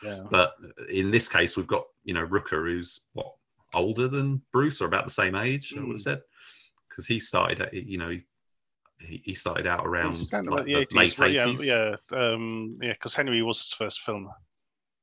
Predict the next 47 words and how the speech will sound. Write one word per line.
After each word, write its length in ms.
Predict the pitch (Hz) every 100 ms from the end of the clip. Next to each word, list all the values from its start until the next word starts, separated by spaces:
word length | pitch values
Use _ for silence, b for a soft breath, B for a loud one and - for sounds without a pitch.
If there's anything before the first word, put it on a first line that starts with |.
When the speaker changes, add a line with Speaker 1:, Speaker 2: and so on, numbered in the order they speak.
| _ _ _ _ _ _
Speaker 2:
Yeah, 160 | 131 90
he 60 | 101
had 120 | 139
a, 160 | 107 87
interestingly 560 | 123 120 - 95 92
enough, 220 | 101 98
he 60 | 95
had 100 | 95
a 100 | 92
s-, 160 | - -
he 80 | 101
had 140 | 104
a 40 | 98
small 380 | - 117 113 95
role 380 | 85 90 92
in, 260 | 95 92 95
um, 420 | 92 92 90 92 _ - - _ _ _
Above 280 | 104 107 104
the 80 | 101
Law, 300 | 117 104 80
Steven 280 | - 95 90
Seagal. 180 | 95 104
Speaker 1:
All 240 | 92 82 _ _ _ -
right. 280 | 185 - 110 _ _ -
Speaker 2:
Yeah, 180 | 92 85
he 40 |
was 100 | 85
Speaker 1:
The, 100 | 170
the 80 | 147
Speaker 2:
in, 60 | 170
Speaker 1:
other 100 | 196
Speaker 2:
like, 80 | 135
an 40 |
Speaker 1:
interesting 320 | 127 117 120
thing, 260 | 110 110 107 - _ -
Speaker 2:
extra. 200 | 110 107
Speaker 1:
um, 120 | 110
there, 160 | 117 123
there 140 | 113
is 100 | 131
sort 240 | - - 101
of 100 | 107
an 60 |
interesting 360 | 104 110 - 101
sort 220 | - 104
of 60 | 101
visual 480 | 110 107 104 104